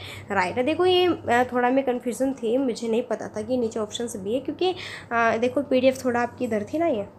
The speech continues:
ओके। तो भाई यहाँ पे जो है सी ऑप्शंस राइट होगा, इसके लिए so sorry dear guys, ओके। चलो आगे बढ़ते हैं।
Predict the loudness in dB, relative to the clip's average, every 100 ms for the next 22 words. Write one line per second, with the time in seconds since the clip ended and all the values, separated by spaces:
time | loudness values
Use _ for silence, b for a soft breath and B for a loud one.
0 | -6 -2 -2 -4 -8 0 8 10 10 6
1 | 6 4 4 2 0 0 2 0 2 2
2 | 2 0 -2 0 -2 0 0 0 0 2
3 | 2 2 2 2 2 -2 -2 0 0 -4
4 | -6 -2 0 0 0 -2 -4 -4 -4 -4